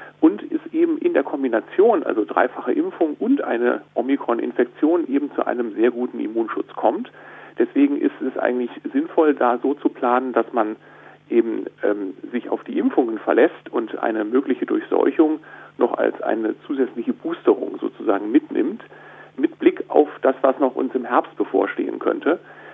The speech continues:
Wenn wir dann immer noch Ungeimpfte in Deutschland haben werden, dann fangen wir nämlich gerade wieder von vorne an und müssen das wieder genauso einrichten,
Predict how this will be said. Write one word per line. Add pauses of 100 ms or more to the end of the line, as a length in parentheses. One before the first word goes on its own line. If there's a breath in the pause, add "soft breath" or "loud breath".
(100)
Wenn
wir
dann
immer
noch
Ungeimpfte
in
Deutschland
haben
werden,
dann
fangen
wir
nämlich
gerade
wieder (380 loud breath)
von
vorne
an
und
müssen
das
wieder
genauso
einrichten,